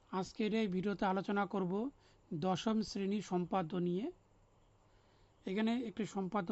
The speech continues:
হলো অন্তর্বৃত্ত। এই অন্তর্বৃত্ত প্রশ্নটি হলো, একটি সমদ্বিবাহু ত্রিভুজ অঙ্কন করো, যার ভূমি আট সেমি এবং সমান বাহু দুটি প্রত্যেকটি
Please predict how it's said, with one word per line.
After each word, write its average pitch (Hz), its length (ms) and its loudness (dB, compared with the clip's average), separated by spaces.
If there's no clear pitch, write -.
হলো 202 140 0
অন্তর্বৃত্ত। 185 520 -2
এই 190 60 -4
অন্তর্বৃত্ত 196 420 0
প্রশ্নটি 196 460 0
হলো, 202 160 2
একটি 226 200 0
সমদ্বিবাহু 202 720 4
ত্রিভুজ 214 380 4
অঙ্কন 220 300 4
করো, 151 200 -2
যার 202 180 2
ভূমি 202 280 4
আট 220 100 4
সেমি 156 280 0
এবং 196 180 2
সমান 202 340 4
বাহু 170 200 2
দুটি 214 240 2
প্রত্যেকটি 190 460 -2